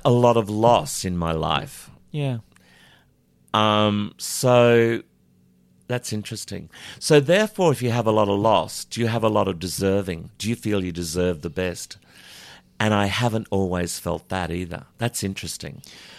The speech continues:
Speaker 2: No, I think sometimes
Speaker 1: That's
Speaker 2: when
Speaker 1: interesting.
Speaker 2: bad things happen to us, I feel like sometimes we think, "I deserve this."
Speaker 1: Mm, exactly.
Speaker 2: Especially
Speaker 1: So you
Speaker 2: if
Speaker 1: don't
Speaker 2: you don't
Speaker 1: deserve
Speaker 2: think much
Speaker 1: good
Speaker 2: of
Speaker 1: things.
Speaker 2: yourself, yeah.
Speaker 1: Exactly. So, you know, um,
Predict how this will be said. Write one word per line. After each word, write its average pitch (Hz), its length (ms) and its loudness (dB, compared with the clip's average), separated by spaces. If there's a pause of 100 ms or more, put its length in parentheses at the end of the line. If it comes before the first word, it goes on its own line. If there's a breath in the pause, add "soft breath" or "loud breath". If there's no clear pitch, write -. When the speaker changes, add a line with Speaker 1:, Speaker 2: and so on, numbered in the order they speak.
(280 loud breath)
Speaker 2:
No, 151 180 6
I 135 100 8
think 165 280 -2
sometimes 131 580 2
Speaker 1:
That's 107 220 -2
Speaker 2:
when 135 120 4
Speaker 1:
interesting. 123 120 -2
Speaker 2:
bad 135 280 4
things 127 260 -2
happen 135 300 0
to 120 180 0
us, - 220 -4
I 117 220 2
feel 120 280 0
like 113 320 0 (640)
sometimes 127 480 -4
we 123 80 -2
think, 120 300 -4 (460)
"I 120 140 2
deserve 120 420 2
this." - 280 -8 (160)
Speaker 1:
Mm, 92 240 -4 (140)
exactly. 95 460 -4
Speaker 2:
Especially 151 280 4
Speaker 1:
So 165 80 4
you 156 40 6
Speaker 2:
if 151 40 2
Speaker 1:
don't 127 180 2
Speaker 2:
you 156 80 6
don't 156 160 6
Speaker 1:
deserve 110 240 4
Speaker 2:
think - 80 -8
much 131 200 4
Speaker 1:
good - 40 -4
Speaker 2:
of 143 40 -2
Speaker 1:
things. 117 80 0
Speaker 2:
yourself, 127 400 -2
yeah. 127 100 0
Speaker 1:
Exactly. 110 580 -2 (440 soft breath)
So, 117 600 4 (320)
you 156 120 -2
know, 95 360 0 (140)
um, 110 380 0